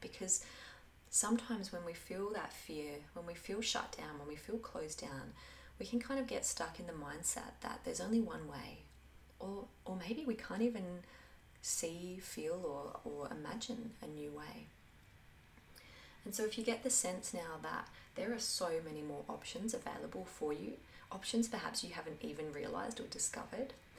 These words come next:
what that allows you to do is to open up to those options, open up to those new possibilities. And I believe that the more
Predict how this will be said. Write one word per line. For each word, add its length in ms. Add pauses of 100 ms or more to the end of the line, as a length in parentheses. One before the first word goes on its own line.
(220)
what 160
that 160
allows 400
you 80
to 60
do 240
is 300
to 180
open 440
up 240
to 140
those 240
options, 580 (100)
open 260
up 180
to 100
those 240
new 420
possibilities. 1000 (600)
And 120
I 60
believe 340
that 120
the 60
more 220